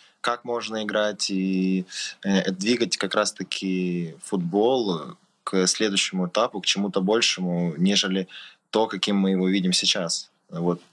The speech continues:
э, допустим, там, спроси десять лет назад у любого эксперта, никто бы и не сказал, что вратарь будет играть, э, так высоко, как играет, э, сейчас. И, м,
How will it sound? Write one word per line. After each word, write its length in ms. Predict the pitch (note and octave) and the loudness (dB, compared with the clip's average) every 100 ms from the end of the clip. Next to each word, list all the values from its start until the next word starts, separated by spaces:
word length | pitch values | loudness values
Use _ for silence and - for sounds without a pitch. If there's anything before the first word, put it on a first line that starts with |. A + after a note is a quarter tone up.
| F#2+ | 0
э, 200 | F2+ F2 | 2 2
допустим, 540 | F#2+ G#2 G2 - F#2+ | 0 0 -2 0 0
там, 160 | F#2 F2+ | 2 0
спроси 360 | - F#2+ - | 0 0 0
десять 320 | G2 G2 F#2 C3+ | 0 0 0 -2
лет 160 | F#3+ | 0
назад 420 | G2 G3 G3 F#3 _ - - - - | 2 2 2 -2 _ -18 -14 -14 -4
у 80 | F#2+ | 2
любого 400 | F#2+ F2+ G2 F#2 | 2 4 2 2
эксперта, 520 | - - A#2 A#2+ G2+ | 0 2 0 0 0
никто 360 | F#2+ F#2 - G#2 | 0 0 0 0
бы 180 | F#2 G2 | 2 2
и 840 | F#2 E2+ F2+ F#2 F#2 F2+ F2+ F2+ | 0 -2 -2 0 2 2 2 2
не 120 | F#2+ | 2
сказал, 360 | F#2+ G#2 G#2 F#2+ | 2 2 2 0
что 160 | - | 0
вратарь 320 | F2 F2+ G#2 F#2+ | 0 0 0 -2
будет 220 | F2+ F2 | -2 -2
играть, 400 | F#2 F#2+ F2 - | 0 0 0 -6
э, 160 | E2 D#2+ | -12 -6
так 240 | - F#2 F#2 | -2 -2 -2
высоко, 340 | F#2 F#2 F#2+ | -6 -4 -8
как 140 | F2+ | -8
играет, 360 | E2 F#2 F2+ E2+ _ - | -8 -2 -2 -2 _ -6
э, 260 | E2+ D#2 E2 | -4 -2 -2
сейчас. 600 | F2+ F2+ G2+ D#3 - - _ _ - - - _ | 0 0 -2 -2 -4 -6 _ _ -18 -16 -18 _
И, 720 | G2+ G#2 G#2 G#2+ G#2+ G#2 F#2+ - _ _ _ _ - | 0 2 2 2 2 2 2 -2 _ _ _ _ -4
м, 420 | F#2 F#2+ F#2 F2 | 2 4 4 0